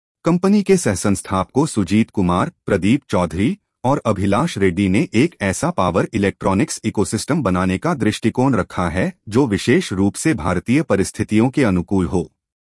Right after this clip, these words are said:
हैदराबाद स्थित अपनी आधुनिक सुविधा फैसिलिटी में स्टार्टअप ने एक मजबूत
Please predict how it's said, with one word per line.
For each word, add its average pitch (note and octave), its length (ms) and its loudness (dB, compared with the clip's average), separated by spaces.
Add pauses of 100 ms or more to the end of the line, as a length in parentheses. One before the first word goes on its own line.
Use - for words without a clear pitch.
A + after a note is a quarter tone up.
(600)
हैदराबाद E3 540 -2
स्थित - 380 -2
अपनी A2+ 360 2
आधुनिक G2 440 -2
सुविधा F#2 400 -2
फैसिलिटी F#2+ 580 -2
में F2 240 -2 (260)
स्टार्टअप F3+ 560 -2
ने E3+ 240 0
एक D3 240 2
मजबूत G2+ 420 -2